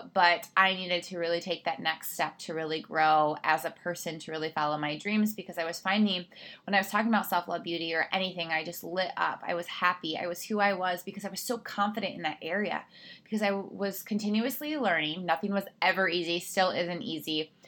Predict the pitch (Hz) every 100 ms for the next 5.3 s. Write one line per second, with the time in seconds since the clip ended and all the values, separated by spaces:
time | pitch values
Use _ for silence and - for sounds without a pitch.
0 | - - - 220 208 208 214 208 - 208
1 | 208 202 185 180 - 190 170 - 196 196
2 | - 196 185 185 - 165 165 160 165 160
3 | 156 156 156 - - - 240 240 220 202
4 | 185 185 180 165 156 165 - 226 214 208
5 | 202 196